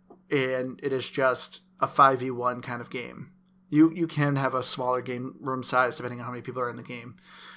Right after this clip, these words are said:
But starting off, uh, going around, I guess I'll go first, uh, telling everyone, is this a game or pass? For me, this game is a pass. The game was, I had moments of it that were fun, but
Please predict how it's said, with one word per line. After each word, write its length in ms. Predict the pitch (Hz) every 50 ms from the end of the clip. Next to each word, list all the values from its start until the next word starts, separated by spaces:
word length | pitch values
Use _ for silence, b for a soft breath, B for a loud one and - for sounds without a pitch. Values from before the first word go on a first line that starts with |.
| B B
But 340 | - 190 208 208 - - -
starting 300 | - - 190 185 180 170
off, 380 | 170 165 175 175 - - - - _ _ -
uh, 380 | - 139 139 139 135 135 131 - - - -
going 240 | 143 156 160 170 170
around, 540 | 165 156 160 160 175 208 220 - - - - - - - - - -
I 60 | 143
guess 180 | 143 151 147 160
I'll 80 | 151 147
go 140 | 151 147
first, 600 | 135 - 151 139 139 160 160 - - - - - - _ -
uh, 240 | - 147 143 139 139
telling 300 | 139 - 151 147 147 147
everyone, 220 | 147 147 151 147
is 80 | 143 135
this 160 | 139 135 -
a 60 | 143
game 240 | 127 135 143 143 143
or 60 | 135
pass? 440 | - - 147 143 156 165 170 - - - - - -
For 80 | -
me, 460 | 151 147 160 185 190 202 202 190 - b b b b _
this 160 | - 165 170 -
game 160 | 208 196 170
is 80 | 135
a 40 | 127
pass. 460 | - 135 117 - - - - - - - - - - - -
The 120 | - 180 180
game 260 | 156 190 214 233 240
was, 200 | 240 214 - - 226 - -
I 100 | 190 196
had 160 | 202 240 240
moments 300 | 220 226 220 214 214 214
of 100 | 202 190
it 100 | 202 196
that 100 | - 143
were 140 | 131 127 123 - - - -
fun, 400 | 139 147 180 226 285 311 302 - - - - - -
but 280 | 180 170 170 - -